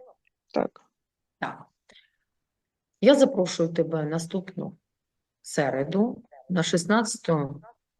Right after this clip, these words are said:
Speaker 2: нуль нуль.
Speaker 1: Мгм.
Speaker 2: І у нас буде
Speaker 1: В ме-,
Speaker 2: тема
Speaker 1: в м-, в мене це три години дня.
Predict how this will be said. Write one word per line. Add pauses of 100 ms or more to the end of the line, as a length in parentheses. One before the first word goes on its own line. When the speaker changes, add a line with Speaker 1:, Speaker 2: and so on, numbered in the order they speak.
(800)
Speaker 2:
нуль
нуль. (340)
Speaker 1:
Мгм. (200)
Speaker 2:
І
у
нас
буде
Speaker 1:
В
ме-,
Speaker 2:
тема
Speaker 1:
в
м-, (580)
в
мене
це (600)
три
години (100)
дня.